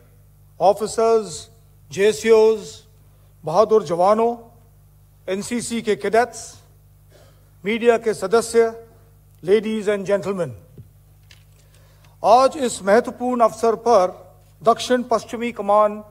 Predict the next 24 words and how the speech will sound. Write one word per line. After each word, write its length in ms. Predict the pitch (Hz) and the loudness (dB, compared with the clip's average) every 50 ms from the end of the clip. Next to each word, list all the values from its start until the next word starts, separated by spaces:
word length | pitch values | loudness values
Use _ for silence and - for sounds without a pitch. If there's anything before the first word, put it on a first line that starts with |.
| - - _ _ - | -20 -20 _ _ -6
अलंकरण 600 | 175 196 226 233 226 226 220 220 220 220 226 226 | -2 -2 -2 -2 -4 -4 -2 0 0 0 0 -4
समारोह 540 | 220 - 214 202 202 202 208 208 214 214 214 | -8 -10 -8 -2 0 0 2 4 4 2 2
के 180 | 214 214 202 196 | 2 0 -2 0
लिए 440 | 190 196 190 165 151 151 - - - - - _ _ - _ _ - - | 0 0 -2 -2 -4 -10 -14 -20 -20 -20 -20 _ _ -20 _ _ -4 0
हम 360 | 185 208 214 214 214 202 - _ - _ - | 0 0 0 -2 -10 -12 -16 _ -20 _ -16
यहाँ 240 | - 170 175 190 196 | -10 -6 -4 -2 -4
एकत्रित 520 | 185 - 196 196 - - 208 202 202 - | -2 -2 -4 -6 -4 -2 -4 -4 -4 -2
हुए 200 | 170 202 220 226 | 0 2 2 2
हैं 400 | 208 220 240 262 269 262 - - - _ - - - | 2 2 0 -2 -4 -8 -16 -20 -20 _ -16 -4 2
और 160 | 190 208 214 | 2 4 4
मेरे 360 | 196 196 214 233 269 294 302 285 | 4 4 6 6 6 6 4 0
लिए 240 | 247 240 214 190 160 135 113 - - - _ 170 | 0 0 0 0 0 -2 -8 -12 -20 -20 _ 0
ये 380 | 190 208 208 214 214 202 156 139 | 2 2 2 2 0 -2 -4 -4
बेहद 460 | 196 190 196 247 262 - 165 - 143 151 | -4 -2 0 2 0 0 -2 -6 0 6
गर्व 240 | 202 233 214 185 151 135 120 - - _ _ - | 6 6 6 6 2 -6 -14 -16 -20 _ _ -14
की 80 | 190 175 | -12 -6
बात 380 | 139 175 190 208 214 208 - | 0 2 4 4 4 2 0
है 440 | 196 202 185 180 190 190 - - - - _ _ - | 0 0 0 0 -2 -4 -12 -20 -20 -20 _ _ 0
कि 100 | 214 214 | 4 4
आज 320 | 208 214 240 247 226 170 | 6 6 6 4 2 -2
मुझे 640 | 160 175 208 208 180 214 233 202 147 117 - - - _ _ _ _ _ - | -6 -6 -6 0 4 4 4 4 4 0 -8 -18 -20 _ _ _ _ _ -2
उन 240 | 226 269 285 285 269 | 0 0 0 -2 -6
विशिष्ट 640 | - - 160 196 220 - - 262 247 - - - 214 | -8 -8 -6 -6 -6 -4 -4 -6 -6 -8 -8 -10 -8
व्यक्तियों 680 | 180 180 202 196 202 - - 226 220 208 202 208 | -4 -2 -2 -2 -4 -6 -6 -4 -2 -2 -2 -2